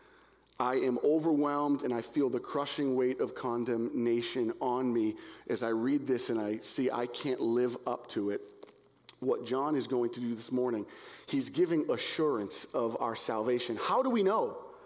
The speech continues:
How do we know that we are saved? How do we know that we are walking in the truth? And he's going to speak to us this morning. When, uh, when I s-, last stood up here on this stage, I was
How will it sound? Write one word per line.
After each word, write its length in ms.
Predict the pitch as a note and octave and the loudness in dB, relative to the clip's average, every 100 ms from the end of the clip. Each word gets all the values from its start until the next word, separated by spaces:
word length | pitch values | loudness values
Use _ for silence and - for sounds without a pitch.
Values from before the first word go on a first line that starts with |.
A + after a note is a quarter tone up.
| - - | -20 -8
How 160 | - F3+ | -2 2
do 60 | F#3+ | 4
we 120 | F3 | 2
know 340 | E3+ F#3+ G3 | 4 4 4
that 120 | C3+ | 2
we 240 | B2 B2+ A#2+ | 2 2 2
are 240 | A#2+ A2 | 0 -2
saved? 400 | G2+ - A2+ G#2+ | -2 2 2 2
How 180 | - D3+ | 0 0
do 80 | F3 | 2
we 140 | E3 | 4
know 320 | C#3+ D3+ F3+ E3+ | 4 4 4 2
that 120 | C3+ | 2
we 200 | B2+ B2 | 2 2
are 200 | A2+ A2 - - - | 2 -2 -8 -16 -4
walking 580 | A#2+ B2 C3 B2 A#2 B2 | 2 2 2 0 0 2
in 200 | D3 B2 | 2 2
the 80 | A2+ | 0
truth? 420 | - C3+ A#2+ G#2+ | 0 0 2 2
And 80 | A#2 | -2
he's 180 | G#2 B2 | -2 -2
going 320 | B2 B2 A#2+ A#2+ | 0 2 2 0
to 220 | A#2+ A#2 - - - | 0 -2 -4 -12 -10
speak 420 | - - - - | -8 -4 -4 -4
to 200 | - B2 | 0 0
us 120 | A2+ | 0
this 420 | B2 B2 A2 - - | 0 -2 -2 -4 -2
morning. 460 | A2+ A#2 A2 F#2+ - - _ _ _ _ _ _ - - - - - - | 0 2 0 -2 -8 -20 _ _ _ _ _ _ -20 -20 -20 -20 -20 -8
When, 400 | C#3 D#3 C#3 C3+ | -2 0 2 2
uh, 380 | - C#3 - - - - - - - _ _ _ _ _ _ _ - | 2 0 0 -2 -4 -8 -16 -20 -20 _ _ _ _ _ _ _ -6
when 240 | C3 C3 | 0 2
I 200 | C3 C#3+ | 2 0
s-, 260 | D3 - - | -2 -2 0
last 320 | C#3+ C#3+ - | 0 0 -2
stood 240 | - C#3+ | 0 2
up 220 | C3+ C3+ - | 2 -2 0
here 220 | C3 A#2+ | 0 2
on 280 | C3 B2 B2 | 2 0 0
this 120 | A#2 | -2
stage, 480 | - C3 B2 A2+ - | 0 2 4 2 -2
I 120 | C3 | -2
was 320 | A#2+ - - | 0 0 -2